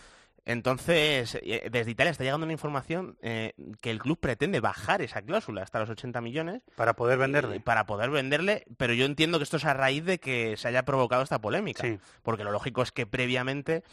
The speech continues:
Speaker 2: Pensando que por esa cantidad no lo van a vender.
Speaker 1: Claro, pero bueno, puedes llegar a un acuerdo si tú quieres venderle, ¿no? O sea,
Speaker 2: Sí.
Speaker 1: bajando un poco el precio o lo que sea. Entonces, eh, yo entiendo que... El
Speaker 2: A lo mejor lo que quiere el club...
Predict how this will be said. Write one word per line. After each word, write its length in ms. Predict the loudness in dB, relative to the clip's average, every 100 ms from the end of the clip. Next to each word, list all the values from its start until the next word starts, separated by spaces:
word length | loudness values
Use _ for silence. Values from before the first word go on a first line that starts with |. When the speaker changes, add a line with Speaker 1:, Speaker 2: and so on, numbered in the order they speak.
| -2
Speaker 2:
Pensando 340 | -2 0 0 2
que 80 |
por 140 | 2 2
esa 160 | 2
cantidad 380 | -2 0 2 2
no 100 | 4
lo 80 | 2
van 140 | 2
a 20 | 0
vender. 320 | -2 -2 -2 -6
Speaker 1:
Claro, 320 | 4 4 4
pero 160 | -2 -4
bueno, 180 | -4 -4
puedes 220 | -2 0
llegar 160 | 0 -2
a 40 |
un 80 | -2
acuerdo 360 | 2 2 2
si 80 | -2
tú 340 | -4 -2 0 -2
quieres 200 | -4 -2
venderle, 440 | -2 0 -2 -2
¿no? 140 | -6 -8
O 80 |
sea, 220 | -6 -4 -2
Speaker 2:
Sí. 80 | -4 -6 -10 -14
Speaker 1:
bajando 380 | -14 -12 -8 -6
un 40 | -4
poco 140 | -4
el 80 | -2
precio 300 | -4 -2 -2
o 20 |
lo 100 | -2
que 80 | -2
sea. 140 | -2
Entonces, 360 | -2 -2 -4 -6 -14 -20 -20 -16
eh, 640 | -4 0 2 2 2 0 -4
yo 140 | -2
entiendo 340 | 0 0 2 2
que... 400 | 2 2 0 -2
El 100 | 0
Speaker 2:
A 40 | 0
lo 40 |
mejor 220 | 4 6
lo 80 | 6
que 100 | 6
quiere 200 | 6 6
el 80 | 4
club... 180 | 0